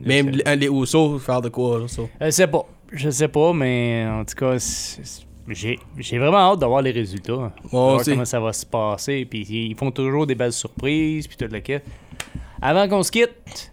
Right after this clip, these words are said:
Speaker 1: parce que, euh, c'est pas encore réglé, cette vente-là de la W W E.
Speaker 2: Non, c'est pas encore réglé.
Speaker 1: C'est pas encore réglé.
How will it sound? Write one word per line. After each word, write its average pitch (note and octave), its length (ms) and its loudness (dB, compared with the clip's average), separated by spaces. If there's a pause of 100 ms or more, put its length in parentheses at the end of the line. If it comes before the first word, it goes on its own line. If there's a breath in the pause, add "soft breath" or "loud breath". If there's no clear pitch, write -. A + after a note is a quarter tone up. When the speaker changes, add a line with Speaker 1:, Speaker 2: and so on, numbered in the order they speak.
(120)
Speaker 1:
parce - 240 -8
que, C#3 80 -2
euh, B2+ 880 0
c'est - 240 -6
pas F3 200 4
encore F#3+ 260 6
réglé, F#3 320 2
cette F#3+ 280 -2
vente-là F#3+ 420 4
de F3+ 100 2
la D#3 220 4
W D#3 480 0
W D3+ 440 0
E. D#3+ 80 0 (260)
Speaker 2:
Non, D3+ 260 6
c'est - 80 -4
pas E3 140 6
encore E3 200 6
réglé. E3 320 4
Speaker 1:
C'est - 100 -6
pas G#3 120 6
encore A3+ 200 4
réglé. C4 540 2